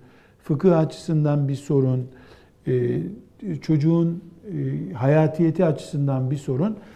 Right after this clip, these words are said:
Burada ölçü şudur. Her ayın ilk on gününü aybaşı kabul eder kendinden.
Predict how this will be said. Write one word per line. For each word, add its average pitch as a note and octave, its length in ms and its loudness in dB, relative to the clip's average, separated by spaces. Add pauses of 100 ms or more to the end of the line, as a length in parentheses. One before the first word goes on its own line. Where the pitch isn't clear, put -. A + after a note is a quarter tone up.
(240)
Burada G3 600 2 (420)
ölçü A3 380 4
şudur. D3 320 0 (420)
Her B3 340 4 (160)
ayın E3+ 480 4 (800)
ilk A#3 240 4 (180)
on A3 360 4
gününü E3 560 4 (260)
aybaşı E3 480 4
kabul B2+ 280 0
eder G#2+ 260 -4 (200)
kendinden. A2+ 560 -4